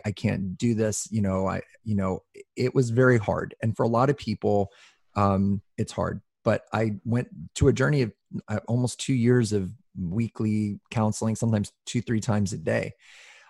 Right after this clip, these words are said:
Not a day. Oh God, <laughs> I needed it two, three times a day, <laughs> two to three times a week. Sorry. And, um, was fortunate that I had insurance that paid for that. And some people don't, but there, there's other ways of doing that. But for me, it was holding up a mirror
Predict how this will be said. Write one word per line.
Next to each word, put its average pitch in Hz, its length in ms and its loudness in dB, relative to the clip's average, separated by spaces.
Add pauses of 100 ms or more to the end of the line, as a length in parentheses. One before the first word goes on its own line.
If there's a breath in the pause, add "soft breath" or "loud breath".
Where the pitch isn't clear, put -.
(120 loud breath)
Not 120 200 6
a 104 80 2
day. 98 360 -2
Oh 104 120 -4
God, 90 420 -4
<laughs> - 20 -4
I 117 80 2
needed 110 320 6
it - 140 -4
two, 101 120 -4
three 156 180 0
times 98 240 0
a 95 40 -4
day, 98 140 0 (180)
<laughs> - 180 -16
two 160 120 8
to 151 80 8
three 147 160 4
times 120 260 2
a 104 60 2
week. 95 240 -2
Sorry. - 480 -2 (100)
And, 110 400 6
um, 107 480 4
was 139 160 4
fortunate 175 460 2
that 143 100 0
I 135 100 4
had 127 240 4
insurance 123 420 2
that 120 120 0
paid 104 220 0
for 117 100 0
that. 110 240 2
And 107 120 0
some 110 120 0
people 120 220 0
don't, 104 300 0 (100)
but 98 240 -2
there, 104 260 0
there's 104 180 0
other 104 200 0
ways 101 240 0
of 95 140 -6
doing 98 300 -2
that. - 200 -6 (440 loud breath)
But 143 140 2
for - 160 2
me, 156 520 6
it 120 120 2
was 117 200 2
holding 143 340 4
up 135 140 2
a 123 40 2
mirror 104 540 2